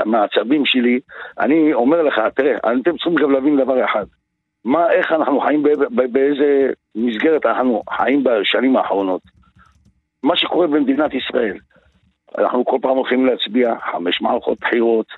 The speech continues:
מה שקרה במדינה. עכשיו, אתן לך דוגמה. לפני שלושה חודשים, הבת שלי הייתה בבית חולים. אני צריך לעבור לאיכילוב. אני גר בדרום מזרח העיר.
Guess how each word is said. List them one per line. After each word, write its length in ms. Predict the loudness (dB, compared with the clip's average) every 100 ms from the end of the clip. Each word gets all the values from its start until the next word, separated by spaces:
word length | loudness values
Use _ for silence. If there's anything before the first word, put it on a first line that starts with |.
| -20 -20 -12
מה 240 | -4 -2
שקרה 640 | 0 -2 -2 -2 0 0 -2 -8 -20 -20 -20 _
במדינה. 480 | -2 0 0 2 0 -4 -4
עכשיו, 360 | 0 0 0
אתן 120 | 0 0
לך 80 | -2 -2
דוגמה. 380 | -2 0 -2 -4 -10 _ _ _ _ _ _ _ -20 -4
לפני 420 | -4 0 0 0
שלושה 360 | 0 0 0 0
חודשים, 600 | 0 0 0 0 0 -4 -10 _ _ _
הבת 280 | -4 -2 -2
שלי 140 | 0 0
הייתה 180 | 2 2 2 2 2
בבית 440 | 2 2 0 -2
חולים. 280 | 0 0 0 -4 _ _ _ _ _ _ _ _ _ _ _ -2
אני 240 | 0 2
צריך 160 | 2 2
לעבור 420 | 2 2 2 2
לאיכילוב. 680 | 2 2 2 2 2 -2 -4 -2
אני 160 | 2
גר 300 | 2 0 0
בדרום 460 | 0 2 2 2 2
מזרח 300 | 2 0 0
העיר. 320 | 0 2 0